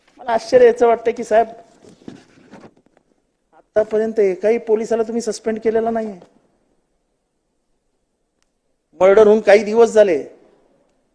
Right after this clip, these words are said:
हे सगळं नेटवर्क दिसतंय. It is just joining the points. फोन आला, शिंदे त्या घुलेच्या फोनवरनं कोणाशी बोलला?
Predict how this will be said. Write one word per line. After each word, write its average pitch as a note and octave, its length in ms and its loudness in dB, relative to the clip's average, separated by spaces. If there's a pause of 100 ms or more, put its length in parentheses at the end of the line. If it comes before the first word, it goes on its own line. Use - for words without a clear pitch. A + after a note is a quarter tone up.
(140)
हे F3+ 80 -2
सगळं A3 320 2
नेटवर्क A3 340 2
दिसतंय. G#3 580 0 (420)
It G#3+ 60 -4
is C4 140 -2
just C4+ 380 2
joining A#3 320 6
the C4 180 6
points. A3+ 360 4 (1900)
फोन A3+ 200 4
आला, A3+ 380 6 (960)
शिंदे G#3+ 560 4
त्या A3 260 2
घुलेच्या G#3 560 4
फोनवरनं G#3+ 380 4
कोणाशी G#3 360 2
बोलला? G#3+ 500 6